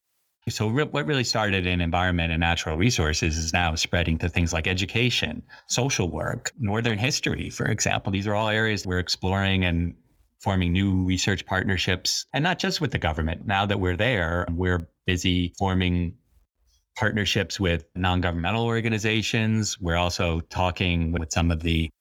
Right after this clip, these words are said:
indigenous governments in the region about research partnerships.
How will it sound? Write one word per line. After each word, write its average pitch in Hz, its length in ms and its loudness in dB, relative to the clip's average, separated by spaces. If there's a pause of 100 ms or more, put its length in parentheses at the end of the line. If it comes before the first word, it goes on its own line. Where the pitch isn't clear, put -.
(380)
indigenous 110 520 0
governments 110 640 -2
in 104 340 0
the 101 80 2
region 104 720 0
about 95 580 0
research 98 380 0
partnerships. 98 760 0